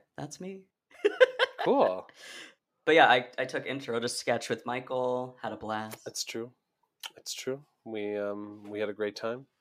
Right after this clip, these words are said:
Speaker 2: Um, fun group, good sketches, learned a little bit about game.
Speaker 1: Lots of
Speaker 2: Uh,
Speaker 1: laughs.
Speaker 2: yeah. Yeah, lots of laughs, for sure. Um, yeah, I think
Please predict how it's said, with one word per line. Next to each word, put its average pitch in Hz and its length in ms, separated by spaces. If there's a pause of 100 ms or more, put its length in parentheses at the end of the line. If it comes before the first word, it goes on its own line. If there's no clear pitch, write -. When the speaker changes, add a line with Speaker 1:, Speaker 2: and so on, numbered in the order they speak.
(320)
Speaker 2:
Um, 101 920 (1000)
fun 113 260
group, 117 260 (540)
good 113 160
sketches, - 840 (960)
learned 117 180
a 117 40
little 120 160
bit 117 160
about 120 300
game. 120 400 (300)
Speaker 1:
Lots 113 300
of 127 60
Speaker 2:
Uh, 135 40
Speaker 1:
laughs. 151 180
Speaker 2:
yeah. 196 180 (800)
Yeah, 175 120
lots 120 260
of 98 80
laughs, - 480
for 92 140
sure. 82 300 (680)
Um, 135 360
yeah, 220 160
I 185 100
think 233 300